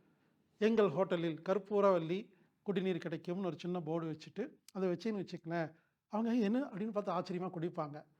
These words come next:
அப்போ உங்க ஹோட்டல்ல வந்து ஒரு ஸ்பெஷல் ஐட்டமா இருக்கும் அது. நார்மலா தண்ணி வைக்கிறத விட இந்த மாதிரி லேசா கற்பூரவள்ளி குடிநீர் லேசா சூடு பண்ணி கொடுக்கும் பொழுது வர்றவங்களுக்கு ஒரு சந்தோஷமா இருக்கும்.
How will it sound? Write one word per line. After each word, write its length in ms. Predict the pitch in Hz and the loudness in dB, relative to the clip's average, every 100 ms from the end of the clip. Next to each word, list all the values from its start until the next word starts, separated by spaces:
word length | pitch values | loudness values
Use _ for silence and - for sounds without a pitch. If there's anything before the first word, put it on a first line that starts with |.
| - | -6
அப்போ 140 | 220 | -2
உங்க 100 | 208 | 0
ஹோட்டல்ல 420 | 170 226 226 220 | 2 4 4 6
வந்து 160 | 196 202 | 4 2
ஒரு 100 | 202 | 0
ஸ்பெஷல் 340 | - 226 240 | -2 -4 0
ஐட்டமா 320 | 185 170 160 | 0 0 -2
இருக்கும் 240 | 156 147 131 | -2 -6 -12
அது. 160 | 131 - _ _ _ _ 160 | -16 -20 _ _ _ _ -6
நார்மலா 380 | 151 170 170 214 | -4 -2 0 0
தண்ணி 220 | 165 170 | -2 -2
வைக்கிறத 400 | 165 160 143 143 | -4 -6 -10 -8
விட 300 | 139 190 - _ _ | -4 -4 -4 _ _
இந்த 140 | 226 226 | -2 0
மாதிரி 240 | 226 214 | 2 2
லேசா 360 | 180 160 196 254 - _ 190 | 2 2 0 -2 -6 _ -6
கற்பூரவள்ளி 800 | 185 214 202 175 160 196 285 _ _ _ | -4 0 2 2 0 -2 -2 _ _ _
குடிநீர் 500 | - 185 185 170 170 | -4 -2 0 0 -2
லேசா 260 | 170 175 196 | -4 -4 -6
சூடு 280 | - 180 170 | -6 -4 -2
பண்ணி 160 | 165 | -4
கொடுக்கும் 300 | 160 165 165 | -4 -6 -6
பொழுது 360 | 151 151 233 285 - - | -6 -2 -2 -2 -10 -4
வர்றவங்களுக்கு 460 | 175 220 202 196 | 2 4 4 2
ஒரு 80 | 175 170 | 0 -4
சந்தோஷமா 460 | 165 185 196 185 | -4 -2 -4 -4
இருக்கும். 260 | 156 147 | -6 -6